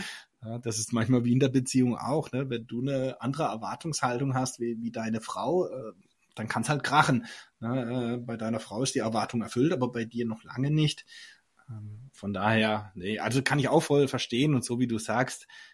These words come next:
es ist extrem individuell und, und jeder kann was mitnehmen und du hast es am Anfang ja gesagt, es war ausverkauft, ne? Ich glaub, sechzehntausend Menschen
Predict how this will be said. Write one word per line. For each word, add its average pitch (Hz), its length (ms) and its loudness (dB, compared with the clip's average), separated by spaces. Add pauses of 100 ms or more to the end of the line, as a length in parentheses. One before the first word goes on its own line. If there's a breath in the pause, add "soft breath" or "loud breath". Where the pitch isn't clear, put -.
(160 loud breath)
es 110 100 -12
ist - 240 -8
extrem 123 480 0
individuell 110 920 2 (500)
und, 107 240 -6
und 104 340 -2
jeder 110 320 0
kann 120 220 -2
was 120 180 0
mitnehmen 110 420 2
und 104 160 0
du 104 100 -4
hast 107 200 -4
es 107 120 -6
am 101 120 -6
Anfang 110 340 0
ja 107 120 2
gesagt, 110 460 -2
es - 120 -10
war 98 180 -6
ausverkauft, 113 760 0
ne? 117 140 -4
Ich 131 80 -6
glaub, 110 240 -4
sechzehntausend 107 760 -4
Menschen 110 440 2